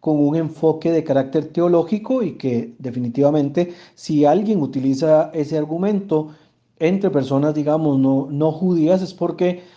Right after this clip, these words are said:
al final de cuentas en su trasfondo su problema es la existencia de Israel como lugar de los judíos, como si los judíos no tuvieran derecho a una autodeterminación. Todo esto lleva a que haya una serie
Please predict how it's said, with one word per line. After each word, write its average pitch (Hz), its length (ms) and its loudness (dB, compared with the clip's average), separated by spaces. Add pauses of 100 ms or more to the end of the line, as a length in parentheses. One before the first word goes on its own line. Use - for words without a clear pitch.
(140)
al 151 120 0
final 147 260 0
de 170 80 2
cuentas 170 360 0
en 180 80 2
su 156 140 -2
trasfondo 151 640 0
su 156 180 -4
problema 139 580 2
es 165 280 -2 (340)
la 143 120 0
existencia 165 840 0
de 175 100 2
Israel 160 400 2
como 175 240 -2
lugar 143 340 0
de 170 100 -2
los 165 180 -2
judíos, 185 360 0
como 170 180 0
si 139 100 0
los 135 140 2
judíos 143 400 0 (320)
no 170 140 -2
tuvieran 156 320 2
derecho 143 340 -2
a 147 40 0
una 139 280 0
autodeterminación. 135 1500 -4 (420)
Todo 226 280 6
esto 233 300 0
lleva 214 480 0
a 156 140 -4
que 156 160 -4
haya 151 240 -2
una 180 320 -2
serie 185 640 0